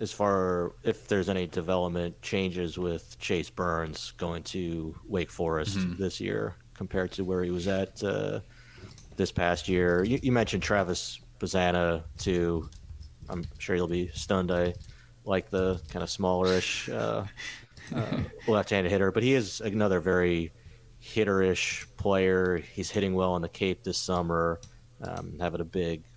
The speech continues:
Speaker 1: big summer with wood bats. Um,
Speaker 2: Mm-hmm.
Speaker 1: good s-, good strike zone judgment, really good bat control. Uh, there's a little bit of
Speaker 2: Yeah.
Speaker 1: power in there too. Like you said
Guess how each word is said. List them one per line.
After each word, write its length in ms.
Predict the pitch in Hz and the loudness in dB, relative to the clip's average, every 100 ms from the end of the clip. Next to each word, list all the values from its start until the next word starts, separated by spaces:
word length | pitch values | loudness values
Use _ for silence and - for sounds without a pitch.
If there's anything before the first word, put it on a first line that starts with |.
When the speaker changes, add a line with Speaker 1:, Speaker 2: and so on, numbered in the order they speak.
| - | -6
Speaker 1:
big 180 | 98 - | -4 -2
summer 500 | 98 90 90 90 - - | -2 0 0 -2 -6 -4
with 200 | 113 - | -4 0
wood 220 | 104 90 | 0 0
bats. 600 | 90 90 90 92 - - - | 2 2 2 2 -2 -4 -8
Um, 320 | 101 98 98 - | -8 -6 -6 -4
Speaker 2:
Mm-hmm. 280 | 104 101 92 - | -2 -2 -2 -2
Speaker 1:
good 120 | 98 | -2
s-, 180 | - - - - - | -2 -12 -18 -20 -4
good 160 | 131 110 | 0 0
strike 340 | - 101 95 | 2 2 2
zone 540 | 87 98 95 95 92 90 - - - - - - - | 2 4 4 2 0 -4 -12 -20 -20 -20 -20 -20 -10
judgment, 840 | - 101 95 92 95 92 92 90 - - | 0 2 2 2 4 4 4 2 -2 0
really 280 | 101 90 | 2 2
good 260 | 85 87 82 | 2 0 0
bat 320 | 92 90 85 | 2 2 2
control. 880 | 101 90 - 92 87 87 87 87 87 | -2 -4 0 2 2 2 0 -2 -6
Uh, 240 | 90 95 95 | -8 -8 -4
there's 160 | 92 | -4
a 40 | 90 | -2
little 220 | 85 87 | -2 -2
bit 140 | 92 | 0
of 80 | 92 | 0
Speaker 2:
Yeah. 60 | 90 | 2
Speaker 1:
power 500 | 90 87 85 85 85 - - - - - - | 2 4 4 2 -2 -10 -20 -20 -20 -10 0
in 180 | 120 92 | 0 4
there 180 | 92 | 2
too. 420 | 90 - 92 90 90 | 2 2 2 2 2
Like 160 | 110 90 | 0 0
you 60 | |
said 440 | 87 92 87 85 | -2 2 2 0